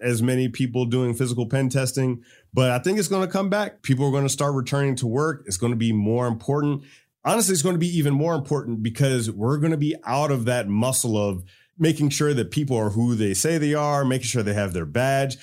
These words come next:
There's gonna be a bit of a slow start, I think, in the beginning when people start coming back. So making sure that we still dive back into physical pen testing. I'm sure there's gonna be all sorts of new things there. But honestly, the best thing I think that we're gonna see going forward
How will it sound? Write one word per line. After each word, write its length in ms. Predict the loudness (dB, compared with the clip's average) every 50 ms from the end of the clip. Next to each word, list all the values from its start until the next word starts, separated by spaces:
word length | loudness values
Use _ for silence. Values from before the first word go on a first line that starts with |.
| -20 -12 _
There's 180 | -2 -2 0 0
gonna 200 | 0 0 0 0
be 140 | 2 2 2
a 160 | 2 2 0 0
bit 500 | -4 -6 -2 0 0 2 2 2 0 0
of 100 | 0 0
a 80 | 0
slow 300 | 0 0 0 0 0 0
start, 280 | -2 -2 -2 0 0 0
I 80 | -2
think, 240 | 0 0 -2 0 0
in 80 | 0 -2
the 60 | 0
beginning 360 | -2 0 0 0 0 0 0
when 160 | 0 0 -2 -2
people 220 | -4 -4 -4 -4
start 300 | -4 -2 -2 -4 -4 -4
coming 280 | -4 -2 -2 -2 -2 -2
back. 360 | -2 0 0 -2 -4 -6 -12 -20 -20 -14 -6
So 320 | -2 0 0 0 0 -2 -2
making 340 | 0 0 0 0 0 -2 -2
sure 200 | -2 0 0 0
that 160 | 0 0 -2
we 280 | -2 -2 -2 -2 -2 0
still 600 | -2 -2 -2 0 0 0 2 2 0 0 -2 -4 -8 -6
dive 380 | -4 -2 0 0 0 -2 -2 -2
back 240 | -2 -2 -2 -2 0
into 440 | 0 0 0 0 0 0 0 0
physical 320 | -2 -2 -4 -4 -2 -4 -4
pen 240 | -2 0 0 0 2
testing. 600 | 0 0 0 0 0 0 0 2 0 -2 -4 -10 -20 _ _ _
I'm 180 | -4 -2 0 0
sure 160 | 0 0 0 0
there's 160 | 0 0 0
gonna 140 | 0 0 0
be 240 | 0 0 -2 -2 -6 -8 -12 _
all 160 | -4 -4 -2 -2
sorts 240 | 0 -2 -2 0
of 60 | 0 0
new 120 | 0 0
things 300 | 0 0 0 -2 -2 -2
there. 360 | -2 0 0 2 0 -2 -2 -6 -12 -20 -20 -10 _
But 140 | -6 -6 -4
honestly, 560 | -2 -2 0 0 0 0 0 0 0 0 -2
the 200 | -2 -2 -2 -2
best 760 | -2 -4 -6 -8 -10 -12 _ -2 0 0 0 0 -2 -2 0
thing 240 | 0 0 0 2 0
I 100 | 0 -2
think 340 | -2 0 0 0 0 0 -2
that 120 | -2 -2
we're 180 | 0 0 0 0
gonna 200 | 0 0 0 0
see 280 | 0 0 0 0 0 0
going 320 | 0 0 0 0 -2 -4
forward 580 | -4 -2 -2 0 0 2 0 0 0 -2 -6